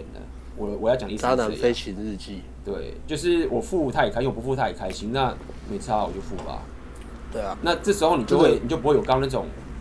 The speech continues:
Speaker 1: 东西，那你就会有自信。一次性就是说，反正我想付我就付，那我不想付，
Speaker 2: 嗯。
Speaker 1: 你不喜欢没差，因为我觉得我的价值不是靠付钱来决定。
Speaker 2: 嗯。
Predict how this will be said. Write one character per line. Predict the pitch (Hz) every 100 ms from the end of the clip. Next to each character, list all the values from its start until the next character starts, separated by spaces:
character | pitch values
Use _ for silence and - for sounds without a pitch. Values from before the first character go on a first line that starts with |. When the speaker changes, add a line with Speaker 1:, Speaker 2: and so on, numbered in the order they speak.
| -
Speaker 1:
东 | 117 107
西， | -
那 | 127
你 | 143 104 -
就 | 131
会 |
有 | 131
自 | - 117
信。 | 113 120
一 |
次 | 135
性 | 139
就 | 123
是 | 127
说， | 113 110 104 - - - - - - -
反 | - 101
正 | 113
我 |
想 | 113 -
付 | -
我 | 87
就 | 80
付， | 78 - - - - - - - -
那 | 104
我 |
不 | 127
想 | 131 107
付， | - 127 98
Speaker 2:
嗯。 | - - - -
Speaker 1:
你 | 101
不 | 127
喜 | - 98
欢 | 104 101 101
没 | 95
差， | - 110
因 |
为 | 127
我 | 110
觉 | 95
得 | 98
我 | 92
的 | 87
价 | 127 107
值 | 101
不 | 123 117
是 | 104
靠 | 120
付 | 117 127
钱 | 110 98
来 | 90
决 | - 82 -
定。 |
Speaker 2:
嗯。 | 87